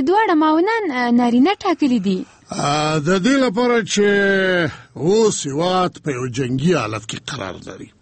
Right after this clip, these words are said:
Speaker 2: نو په کار وه چې مرستیالان مې دواړه نارینه وي، ځکه چې د ښځو زړونه نرم دي او په دې بحراني شرایطو کې نشي کولای خپله دنده سمه سرته ورسوي. او د نرانو زړونه خو کلک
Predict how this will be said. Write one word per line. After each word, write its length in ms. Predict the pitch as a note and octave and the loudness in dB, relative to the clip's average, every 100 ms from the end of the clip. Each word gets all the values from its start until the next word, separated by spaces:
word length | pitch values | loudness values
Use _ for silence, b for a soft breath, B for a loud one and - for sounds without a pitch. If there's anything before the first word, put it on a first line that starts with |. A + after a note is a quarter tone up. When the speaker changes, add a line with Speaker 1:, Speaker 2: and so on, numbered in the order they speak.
| - | -2
Speaker 2:
نو 140 | G#3 | 0
په 160 | - G3 | 0 -2
کار 260 | A3 A3+ | -2 -2
وه 140 | F#3+ F3+ | 0 -2
چې 380 | - E3+ D#3+ - B B | 0 0 0 -4 B B
مرستیالان 840 | D#3+ D3+ C3+ - C#3 A#2 G#2+ E3 F3+ | -4 -2 -2 -4 -4 -4 -4 -2 0
مې 80 | F#3 F#2 | 0 -2
دواړه 380 | B2+ E3 A3 F#3+ A#2 | -2 2 2 0 -4
نارینه 340 | F#2+ F#2+ F2+ | -10 -12 -16
وي، 340 | F2 - _ D3 | -18 -20 _ -6
ځکه 160 | A3 A#3+ | -4 -2
چې 100 | A3+ | -2
د 100 | E3 | -2
ښځو 320 | - A3 A#3+ C3 | -2 0 0 0
زړونه 300 | F3+ C#4 G#3 | 2 2 0
نرم 440 | A2 F3 C4+ G3+ | 0 0 0 0
دي 380 | A#2+ A2 E2 - - B B B - | -4 -12 -16 -20 -20 B B B -6
او 240 | - A#2+ | -4 -4
په 160 | A#2 C3 | -4 -2
دې 220 | D#3 F#3+ A#2 | 0 0 0
بحراني 520 | A#2 G#2 G#2 G#2 D#3 | -4 -4 -6 -2 0
شرایطو 560 | E3+ - - G2 F3+ F#3+ | 0 -4 -6 -4 -2 -2
کې 300 | B2+ B2 A#2+ B B - | -4 -6 -6 B B -8
نشي 320 | B2 G#3+ - - | 0 0 0 -2
کولای 480 | F3 F#2+ - - - B B | -4 -8 -10 -20 -20 B B
خپله 340 | B D3 F3 B2 | B -4 -2 -2
دنده 320 | A#2+ C#3 A#2 | -2 -2 -2
سمه 380 | - - C4+ A3 | -2 0 2 0
سرته 420 | - D3+ A#2 D3 | -2 -6 -8 -8
ورسوي. 640 | A#2 G#2+ A2 - A2+ F#2+ - _ _ | -8 -8 -6 -4 -6 -10 -18 _ _
او 240 | D#3 D#3 B2+ | -4 -2 -2
د 80 | A2 | -4
نرانو 500 | G2 F#2+ C#3 F3 C#3 | -8 -6 -2 0 0
زړونه 360 | A2+ G3+ C#4+ | 0 2 2
خو 220 | C4+ E4 D4 _ _ - | 2 -2 -4 _ _ -6
کلک 260 | C3 A2 | -4 -4